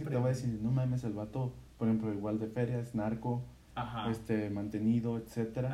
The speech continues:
Speaker 1: Ah, o se lo compraron sus papás. Pues
Speaker 2: Sí.
Speaker 1: sí, güey, a lo mejor se lo compraron sus papás, pero, pues, tú no sabes si el güey también le ayudó a sus papás o el güey vive pa' la verga, ¿no? Que
Speaker 2: Sí.
Speaker 1: está bien culo en su casa, o sea,
Speaker 2: De hecho.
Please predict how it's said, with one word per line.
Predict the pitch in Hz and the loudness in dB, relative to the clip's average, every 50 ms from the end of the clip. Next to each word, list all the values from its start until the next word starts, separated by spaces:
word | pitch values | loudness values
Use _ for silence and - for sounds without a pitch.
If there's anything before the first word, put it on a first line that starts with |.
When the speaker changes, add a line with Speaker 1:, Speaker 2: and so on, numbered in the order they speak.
| - - 208 190 | -2 -4 -4 -2
Speaker 1:
Ah, | |
o | 170 | -2
se | 143 156 151 | -2 -2 -2
lo | 143 143 | -2 -2
compraron | - 147 139 131 151 165 190 196 | -2 -2 -4 -2 -2 -4 -6 -6
sus | 190 156 135 | -6 -8 -8
papás. | - 135 127 127 - 156 156 156 151 - - - - | -6 -6 -8 -6 -4 -4 -4 -4 -6 -8 -12 -10 -8
Pues | 180 175 | -4 0
Speaker 2:
Sí. | 123 - | 2 2
Speaker 1:
sí, | - | 2
güey, | - 262 202 160 | 2 2 0 0
a | 156 | 0
lo | 151 | -2
mejor | 147 139 190 190 185 | -2 -2 -2 -4 -2
se | 196 202 | -2 -2
lo | 185 143 - | -2 -2 -4
compraron | 143 135 139 147 160 180 - | -4 -4 -2 -2 -4 -4 -6
sus | 180 151 | -8 -10
papás, | - - 127 117 - 127 131 - | -6 -6 -6 -4 -2 -4 -4 -4
pero, | - 151 135 127 - | -4 -4 -4 -4 -4
pues, | - 117 110 - | -6 -8 -8 -8
tú | - 123 127 | -6 -4 -2
no | 131 127 | -2 -2
sabes | - 135 127 127 135 131 120 113 110 - - - - - - - - - - - - - - - - - | -2 -2 -2 -2 -2 -2 -4 -6 -8 -10 -14 -20 -20 -20 -20 -20 -20 -20 -20 -20 -20 -20 -20 -20 -20 -14
si | - - 143 135 131 131 | -10 -2 0 2 2 2
el | 127 123 123 | 2 0 0
güey | 120 127 131 131 131 131 | 0 0 2 2 2 2
también | 143 139 139 139 139 139 | 2 0 2 2 2 2
le | 135 | 2
ayudó | 131 131 127 | 0 0 0
a | 127 | -2
sus | - 117 | -4 -8
papás | - - 113 - - 147 151 147 139 - - | -8 -8 -6 2 4 4 4 4 2 0 -2
o | 123 117 113 113 110 110 110 | -4 -4 -2 -4 -4 -4 -4
el | 113 120 | -4 -4
güey | 120 123 123 127 | -4 -4 -2 0
vive | 127 127 131 131 131 | 0 0 0 0 -2
pa' | 131 - - - 120 101 | -4 -6 -6 -6 -6 -4
la | 104 - | -4 -4
verga, | - 135 147 143 139 127 123 | -2 0 0 0 0 -2 -2
¿no? | 127 147 180 - | -4 -4 -6 -6
Que | - 135 120 117 117 | -6 -6 -4 -4 -2
Speaker 2:
Sí. | 117 120 117 - 120 - | 0 0 0 0 0 -4
Speaker 1:
está | - - - - 123 123 | -8 -10 -8 -4 -4 -2
bien | 127 123 127 | 0 0 -2
culo | 123 - 127 123 127 | -2 -2 -4 -2 -2
en | 127 123 | -4 -4
su | - - | -6 -8
casa, | - 123 131 135 135 | -6 -6 -4 -2 -2
o | 123 | 0
sea, | 123 143 113 107 | 0 0 0 0
Speaker 2:
De | 107 104 | 0 -2
hecho. | - - | -6 -8